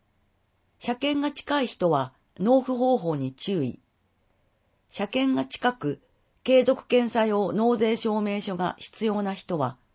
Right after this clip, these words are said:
納付書裏面の金融機関の窓口か、コンビニエンスストア、市役所収税課窓口で納付してください。ペイジーやエーティーエム、スマートフォ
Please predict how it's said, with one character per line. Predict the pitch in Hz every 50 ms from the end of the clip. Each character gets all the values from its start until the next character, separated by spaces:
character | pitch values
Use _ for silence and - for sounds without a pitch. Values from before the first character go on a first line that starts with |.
| _ _ _ _ _ _ -
納 | - 185 240 269 269
付 | 254 - -
書 | 247 233
裏 | 214 202 185
面 | 202 208 214 208 196
の | 196 190 185 - - -
金 | - - 254 262 262 262
融 | 262 262 262
機 | - -
関 | - - 214 202 175
の | 160 143
窓 | 147 147 160 185 202
口 | 180 170 - - -
か、 | - 131 127 127 _ _ _ _ _ _ _ _ -
コ | 202 254
ン | 247 254
ビ | 240 269 247
ニ | 254 254
エ | 247 247
ン | 240 220
ス | - 214 196
ス | - -
ト | - 196 170
ア、 | 139 117 - _ _ _ _ _ _ _ _ _ _ _ _ _ _ -
市 | - - 233
役 | 277 277 269 -
所 | - - 160
収 | 156 - 226 247 247 220
税 | 190 233 220 220
課 | - 208 202
窓 | 190 185 190 226 202
口 | 190 - - 117
で | - 127 135
納 | 147 160 180
付 | 180 - -
し | 165 - -
て | 165 165
く | -
だ | 156 147 151
さ | - 147 135 120
い。 | - _ _ _ _ _ _ _ _ _ _ _ _ _ _ _ _ _ _ _ _ _ _ _ _ _ _ _ _ _ -
ペ | 262 285 285
イ | 254 190
ジ | 185 170 170
ー | 165 151
や | 151 139 135 127 - _ _ -
エ | 208 226 247
ー | 240 -
テ | - 226
ィ | 220 214
ー | 208
エ | 196
ム、 | 170 135 127 - - _ _ _ _ _
ス | - - - 254
マ | 262 269 277 269
ー |
ト | 262 262 254
フ | -
ォ | 196